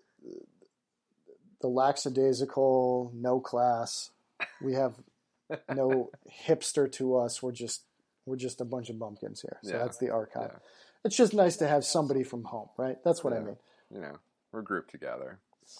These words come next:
Speaker 1: Yeah, there we go. So, um, really, you know, up front, this is, uh, looking at a trade paperback, this is a whole five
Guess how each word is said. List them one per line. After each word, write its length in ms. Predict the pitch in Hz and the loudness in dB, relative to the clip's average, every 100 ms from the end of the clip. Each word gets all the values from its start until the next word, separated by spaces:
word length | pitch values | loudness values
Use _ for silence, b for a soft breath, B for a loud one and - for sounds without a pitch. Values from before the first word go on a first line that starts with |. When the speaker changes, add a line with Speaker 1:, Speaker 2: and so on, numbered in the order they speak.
| B _ _ | B _ _
Speaker 1:
Yeah, 200 | 104 101 98 | -10 -8 -4
there 140 | 117 | -2
we 140 | 117 | -2
go. 240 | 104 98 98 _ b b b | -4 -8 -10 _ b b b
So, 360 | - 208 190 - 180 | 12 12 12 4 8
um, 360 | 170 160 156 - _ | 10 8 4 -8 _
really, 500 | 170 147 240 277 262 233 - _ _ _ _ - _ _ _ | -4 4 6 6 2 0 -8 _ _ _ _ -20 _ _ _
you 100 | 208 | 4
know, 120 | 165 - | 6 6
up 180 | 190 | 2
front, 240 | - 208 190 | 6 6 6
this 160 | 180 | 4
is, 120 | 190 170 | 0 0
uh, 40 | 156 - - - - 151 - | -4 -10 -16 -18 -10 -10 -8
looking 460 | - 185 175 190 | -6 0 2 4
at 100 | 160 | 4
a 60 | 131 | 2
trade 260 | - 180 165 | 2 2 4
paperback, 440 | 170 151 151 143 | 2 4 2 4
this 180 | 180 - | 0 0
is 100 | 120 | -2
a 40 | |
whole 500 | 110 - - 175 165 | -4 -4 2 4 4
five 580 | - - 165 160 170 160 | 2 -2 2 6 6 4